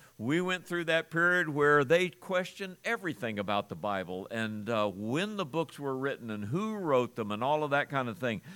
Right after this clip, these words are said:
And so we've come through this time where a lot of the scholarship, whether it's German rationalism, French skepticism,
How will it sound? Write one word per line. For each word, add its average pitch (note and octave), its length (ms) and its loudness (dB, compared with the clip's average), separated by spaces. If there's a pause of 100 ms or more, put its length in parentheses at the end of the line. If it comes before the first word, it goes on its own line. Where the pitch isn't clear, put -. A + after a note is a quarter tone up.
(180)
And G#2+ 120 -8
so C#3+ 180 0
we've B2 220 0
come F3+ 320 -4
through E3 240 -6
this C3 240 -4
time D#3 360 -4
where A#2+ 260 2 (180)
a A2 100 -2
lot C#3+ 320 0
of D3+ 160 -2
the A#2 260 4 (160)
scholarship, C3 1080 -2 (720)
whether A2+ 260 -2
it's - 120 -10
German C#3 520 -2
rationalism, B2 920 0
French C#3 340 -4
skepticism, B2+ 1120 -4